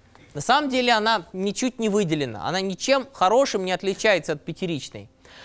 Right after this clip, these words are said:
Ну, кстати, важное замечание. А, можно ли вот такое число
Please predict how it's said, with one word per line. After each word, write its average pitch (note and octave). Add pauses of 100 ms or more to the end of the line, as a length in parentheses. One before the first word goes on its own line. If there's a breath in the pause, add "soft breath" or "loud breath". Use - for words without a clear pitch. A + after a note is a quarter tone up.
(180 loud breath)
Ну, C#4+
кстати, C#4
важное G3
замечание. D#3 (1200 loud breath)
А, F3+ (240)
можно B3+
ли A#3 (200)
вот -
такое A3+
число C#4